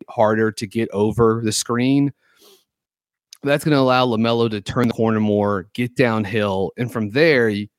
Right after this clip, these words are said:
you have a defense. Um, you've got the kickouts, you got the lobs, you've got the, the rim finishes, like, all of the, the, the floor opens up. So it's a big ask, to be clear,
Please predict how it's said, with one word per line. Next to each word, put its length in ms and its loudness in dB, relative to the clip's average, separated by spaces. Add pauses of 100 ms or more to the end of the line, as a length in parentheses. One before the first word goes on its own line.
(160)
you 120 -6
have 240 2
a 100 -8
defense. 680 -12 (880)
Um, 220 4 (120)
you've 160 -2
got 160 0
the 80 -4
kickouts, 580 -6
you 60 -4
got 200 0
the 60 0
lobs, 800 -2
you've 220 -4
got 400 0
the, 320 0
the 80 2
rim 300 4
finishes, 580 -2
like, 160 -6
all 300 2
of 40 -8
the, 140 2
the, 140 0
the 100 -4
floor 500 0
opens 400 0
up. 240 -6
So 440 0 (800)
it's 120 0
a 60 2
big 320 0
ask, 580 0 (100)
to 120 -6
be 100 0
clear, 560 -2